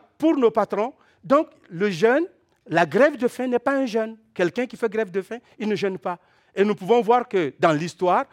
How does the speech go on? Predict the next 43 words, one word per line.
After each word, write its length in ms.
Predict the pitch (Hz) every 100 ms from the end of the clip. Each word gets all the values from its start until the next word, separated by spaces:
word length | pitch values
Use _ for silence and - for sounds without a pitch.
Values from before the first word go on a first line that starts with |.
| _ -
beaucoup 280 | 185 196
de 120 | 254 233
gens 200 | 226 240
ont 100 | 190
fait 300 | - 202 254 _ _ -
des 120 | 165
grèves 300 | 165 202 208
de 120 | 220
faim, 240 | - 208
des 120 | 185 139
politiciens 680 | 190 247 - 233 - 220 240 _ -
dans 140 | 180
des 140 | 220
pays. 420 | 214 226 202 220 240 _ _ -
Et 200 | 175 185
on 100 | 165
a 100 | 165
vu 340 | 151 214 226 - _ _
que 280 | 170 156 131
aussi, 480 | 175 180 220 202 123 _ _ _
euh, 520 | 151 156 147 135 127 -
Gandhi, 560 | 139 190 202 180 302 - _ _
c'est 180 | - 156
quelqu'un 340 | 160 139 175
qui 120 | 165
a 40 | 143
été 300 | 139 170 - _ - _ _
beaucoup 680 | 120 113 123 277 262 302 247
dans 180 | 151
ça, 180 | 143 247
il 140 | 233 147
a 60 |
beaucoup 340 | 117 117 196 220
fait 140 | 202
des 100 | 151
grèves 240 | 147 170
de 80 | 135
faim 160 | 135 196
pour 160 | 147
obtenir 320 | 143 - 156 160
ce 120 | 139
qu'il 200 | - 202
veut. 180 | 302